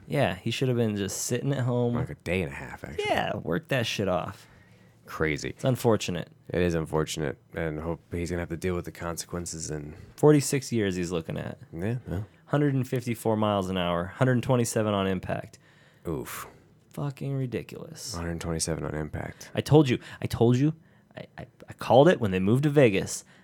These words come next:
Speaker 1: I said, "This is gonna be a problem." I said, "There's too much shit to do. There's too much trouble to get in."
Speaker 2: Yeah, definitely needs to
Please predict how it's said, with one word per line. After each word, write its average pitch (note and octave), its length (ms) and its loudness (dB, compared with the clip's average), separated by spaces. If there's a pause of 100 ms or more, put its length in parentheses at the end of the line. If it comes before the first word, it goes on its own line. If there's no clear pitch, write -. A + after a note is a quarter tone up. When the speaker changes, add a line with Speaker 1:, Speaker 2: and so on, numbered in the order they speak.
Speaker 1:
I - 60 -14
said, - 240 -10
"This G2+ 160 0
is - 40 -4
gonna F#2+ 180 0
be C#2+ 80 -2
a - 40 -6
problem." F3 640 10
I - 580 -20
said, - 200 -8
"There's E2 160 0
too - 160 0
much G2 160 0
shit - 440 2
to F3+ 100 4
do. F#3 160 4
There's A#2+ 180 2
too - 160 -2
much F#2 300 -2
trouble D#3 340 8
to F3+ 80 12
get C#3+ 220 6
in." D#2+ 240 -4 (720)
Speaker 2:
Yeah, C#2+ 160 0 (320)
definitely F2+ 340 4
needs E2 220 -2
to - 180 -4